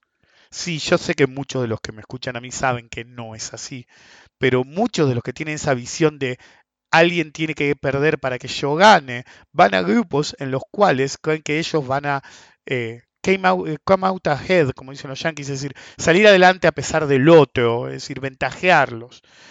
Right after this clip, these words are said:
Eh, el problema que lleva a este comportamiento es de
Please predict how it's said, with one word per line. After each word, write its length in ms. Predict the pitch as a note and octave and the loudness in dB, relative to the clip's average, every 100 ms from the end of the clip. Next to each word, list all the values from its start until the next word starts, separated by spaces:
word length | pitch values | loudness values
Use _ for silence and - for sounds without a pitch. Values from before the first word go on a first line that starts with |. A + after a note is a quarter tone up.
| - - - - - | -20 -20 -20 -20 -4
Eh, 300 | D3 D3 C#3 _ _ _ _ _ _ _ - | 2 2 2 _ _ _ _ _ _ _ -6
el 100 | E3 | -4
problema 440 | G#3 A#3+ G#3 D#3+ D#3 | 0 2 2 2 0
que 160 | C#3+ | -4
lleva 560 | - D3+ C3+ B2 A#2+ _ - | -4 0 4 4 2 _ -10
a 100 | B2 | -8
este 160 | B2 C3 | -8 -8
comportamiento 800 | B2 B2 C3+ D#3 E3 C3 B2+ C#3 | -8 -4 -4 -2 -2 -2 -2 0
es 140 | C#3 | 2
de 300 | C#3+ C#3+ | 2 0